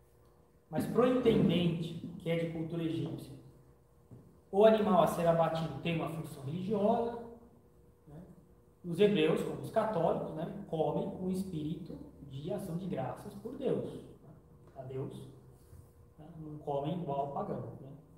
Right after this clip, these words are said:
Bem, mesmo os pagãos nessa época rezavam pra comer, não faziam atos religiosos durante a refeição, só no século vinte, o Ocidente no século vinte, que come igual, igual animal, sem rezar. Bem,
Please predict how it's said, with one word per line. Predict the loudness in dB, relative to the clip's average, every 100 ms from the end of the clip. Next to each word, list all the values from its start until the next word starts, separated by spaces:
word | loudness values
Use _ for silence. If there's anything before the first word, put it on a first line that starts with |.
| -20 -20 -20 -20 -20 -14
Bem, | -12 -8
mesmo | -4 -2
os | -2
pagãos | -2 0 0
nessa | 0 -4
época | -6 -8 -6
rezavam | -6 -4 -6 -6
pra | -10
comer, | -8 -8 -8 -8
não |
faziam | -10 -10 -8 -6
atos | -6 -8
religiosos | -10 -8 -6 -6
durante | -4 -6 -6
a |
refeição, | -8 -6 -10 -10 -12
só | -8 -8 -8 -16 -20 -20 -20 -20 -20
no |
século | -14 -12 -8 -6 -6 -6 -8
vinte, | -10 -12 -14 -14
o | -14
Ocidente | -14 -12 -8 -8 -8
no | -12
século | -12 -10 -8
vinte, | -8 -8 -10
que | -12
come | -8 -6 -6
igual, | -8 -4 -2 -4 -8 -14 -20 -20 -20 -20 -20 -20 _ _ _ -20 -20 -20
igual | -12 -4 -2
animal, | -2 -4 -6 -10
sem | -14 -8
rezar. | -8 -8 -14 -18 -18 -16 -16 -16 -16 -18 -20 -20 -20 -16
Bem, | -10 -10